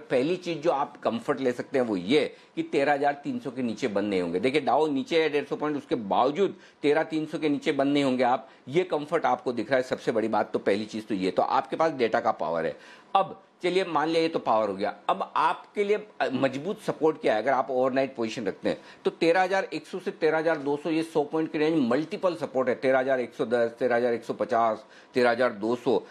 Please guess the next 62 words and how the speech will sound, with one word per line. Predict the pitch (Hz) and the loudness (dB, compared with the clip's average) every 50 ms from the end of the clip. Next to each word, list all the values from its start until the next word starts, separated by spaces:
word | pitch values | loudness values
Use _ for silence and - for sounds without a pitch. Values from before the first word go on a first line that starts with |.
| - - - | -18 -8 -2
क्योंकि | 160 151 156 | -2 -2 -2
चालीस | 170 - - 170 - 165 202 214 214 - | -2 -2 -2 -2 0 0 -2 -2 -2 0
लाख | 180 165 175 - | -2 -2 -2 -2
शेयरों | - 180 165 165 | -4 -4 -2 0
का | 165 165 | 0 0
ओपन | 151 147 147 156 160 | 0 0 0 -2 -2
इंटरेस्ट | 156 151 147 160 170 170 - | -2 -2 0 0 -2 0 0
तेरह | - 143 135 135 | 0 0 2 2
हजार | 135 147 143 131 | 2 0 -2 -2
दो | 123 127 123 | -2 -4 -4
सौ | 123 - 139 | -4 -4 -4
के | - - | -4 -4
पुट | - - - 147 139 - | -4 -4 -4 -6 -4 -2
पर | - 160 147 123 | 0 0 2 2
है, | 113 123 147 - - - - - | 2 0 0 -2 -8 -12 -4 0
जो | 139 - - - | 0 0 0 0
हाईएस्ट | - 110 113 131 156 156 147 - 156 | -4 -2 0 2 2 2 0 0 -2
है। | 156 156 - - - - | -2 -2 -4 -10 -6 -2
तो | 156 | -2
हाईएस्ट | 135 131 139 143 165 185 180 - | 0 2 2 0 0 0 0 0
ओपन | 180 156 170 165 | 0 0 0 -2
इंटरेस्ट | 165 165 156 170 165 160 | -2 -2 0 -2 -2 -2
पे | - 180 | -2 -4
तेजी | 170 - 156 139 139 147 | -2 0 0 -2 0 0
के | 147 165 | -2 0
मार्केट | 160 147 143 147 - 165 143 | 0 0 0 0 -2 -2 -2
में | 160 156 | -2 0
वहां | 135 127 131 143 160 | 2 2 2 2 0
सपोर्ट | - 156 123 123 147 143 139 | -2 -2 -2 0 0 0 0
नहीं | 151 151 | 0 0
लेगा | 139 131 123 131 | 2 2 0 0
तो | - - | 0 0
कहां | 110 - 113 107 113 | 0 0 2 2 2
लेगा? | 104 98 90 92 85 - - - - - | 2 2 2 2 0 0 -4 -8 -4 -2
तो | 185 | 0
डेटा | 156 151 156 156 190 170 | 2 2 2 4 4 2
आपको | 170 165 - 185 | 2 0 -2 -6
साफ | 170 - 170 156 170 | -6 -2 0 0 0
बता | 165 147 131 135 135 | 0 -2 0 0 0
रहे | 139 151 | 0 0
हैं | 156 170 - | -2 -6 -10
कि | - - - 135 139 | -10 -10 -4 0 2
ये | 147 160 - - - | 2 2 2 2 0
आपके | 123 120 - - 135 | 0 0 0 -2 -2
लिए | 127 139 | -2 -2
दूसरा | - 117 110 113 120 120 - 156 131 | -2 -2 -6 -6 -6 -2 0 0 0
बड़ा | 113 98 104 113 113 | 0 0 0 0 0
सपोर्ट | 110 - 104 - 117 113 113 - - - | 0 -2 -4 -2 0 -2 -2 -2 -2 0
आपके | 98 98 - - 110 | 0 0 0 -2 -4
सामने | - - 101 85 92 98 92 | -2 0 0 0 0 0 -2
आ | 80 78 | -2 -2
गया। | 80 85 85 - - - - - - - - - - - - - - | 0 0 0 -2 -2 -8 -18 -18 -18 -20 -20 -20 -20 -20 -18 -12 -8
तीसरी | 233 233 254 233 - 277 262 | -4 -4 -4 -2 0 0 2
बात | 208 208 196 208 180 | 2 2 2 0 -2
जो | 190 214 | -4 -4
मैं | 202 202 190 | -2 -2 -2
बताना | 175 170 175 175 175 | 0 0 0 0 0
चाहता | 170 220 185 185 185 | 0 -2 -2 -2 -2
हूं, | 208 - - - 175 165 | -4 -6 -8 -6 -4 -4
ऊपर | 151 147 - 254 233 226 | -2 2 2 2 2 2
है | 220 214 | 0 -2
ना, | 247 262 | -4 -6